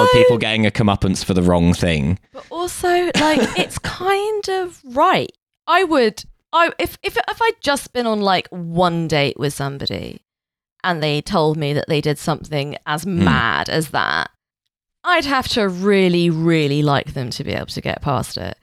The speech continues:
Speaker 2: It's, that's
Speaker 1: Hmm.
Speaker 2: really, like,
Speaker 1: Yeah. Well, and
Speaker 2: I want
Speaker 1: ever,
Speaker 2: your
Speaker 1: Jerry
Speaker 2: nuts. <laughs>
Speaker 1: Seinfeld, he's too in his head about stuff, you know,
Speaker 2: He
Speaker 1: at the
Speaker 2: is.
Speaker 1: end of the day. Like, does this woman fuck or doesn't she? She's, she's hot enough that it's worth taking the risk. Like, find out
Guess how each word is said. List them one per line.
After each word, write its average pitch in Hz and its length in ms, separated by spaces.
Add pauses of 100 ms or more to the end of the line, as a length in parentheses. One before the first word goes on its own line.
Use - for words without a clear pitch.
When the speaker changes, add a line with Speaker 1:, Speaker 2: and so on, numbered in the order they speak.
(260)
Speaker 2:
It's, - 220
that's - 220
Speaker 1:
Hmm. 202 140
Speaker 2:
really, 185 680
like, 143 520 (300)
Speaker 1:
Yeah. 65 260 (280)
Well, 180 140
and 196 120
Speaker 2:
I - 40
want 202 120
Speaker 1:
ever, 196 40
Speaker 2:
your 156 80
Speaker 1:
Jerry 208 220
Speaker 2:
nuts. - 120
<laughs> - 0
Speaker 1:
Seinfeld, 85 840 (240)
he's 120 200
too 156 280
in 127 100
his 110 140
head 95 180
about - 320
stuff, - 360
you 85 100
know, 82 80
Speaker 2:
He - 60
Speaker 1:
at 90 80
the 92 60
Speaker 2:
is. 92 40
Speaker 1:
end 87 100
of 85 60
the 82 80
day. 87 260 (220)
Like, 110 340
does 147 220
this 165 180
woman 139 160
fuck 120 260
or 107 60
doesn't 104 320
she? 80 300 (160)
She's, 139 280 (140)
she's 139 260
hot 190 320
enough 90 340
that 113 120
it's - 140
worth 107 260
taking 92 400
the 113 120
risk. - 460 (300)
Like, 117 340
find 156 460
out 101 320